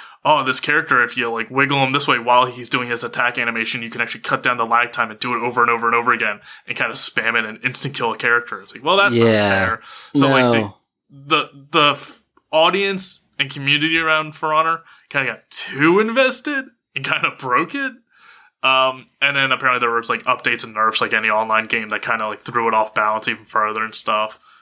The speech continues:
Speaker 1: But, like, there's still, I'll hear of an update every now and then and hear, see a bunch of streamers, like, jump into it again for a bit and stuff. So, like, it's still thriving.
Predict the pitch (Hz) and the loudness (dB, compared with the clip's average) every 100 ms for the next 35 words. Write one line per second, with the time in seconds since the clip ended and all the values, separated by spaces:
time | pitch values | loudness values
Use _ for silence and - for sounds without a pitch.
0 | _ _ _ 135 131 214 208 220 - 320 | _ _ _ 0 0 2 2 2 0 0
1 | 302 240 - _ _ 101 - 165 190 220 | -2 -4 -12 _ _ -20 -4 -2 0 2
2 | 214 196 160 156 151 135 127 123 117 120 | 2 4 2 2 2 2 2 2 2 0
3 | 113 110 131 120 117 - 127 117 120 120 | 0 -4 -6 -6 -4 -2 -2 -2 -4 -6
4 | - - 113 110 - _ 113 107 - 117 | -8 -6 -6 -6 -10 _ -10 -8 -4 -4
5 | 117 110 117 110 110 110 117 107 110 107 | -4 -6 -6 -4 -6 -6 -6 -4 -6 -6
6 | - 120 117 - - - 160 160 156 156 | -6 -8 -8 -14 -18 -4 0 2 2 2
7 | - 220 214 190 151 - _ - - 147 | 2 2 2 2 -2 -10 _ -10 0 2
8 | 120 107 - | 2 0 -8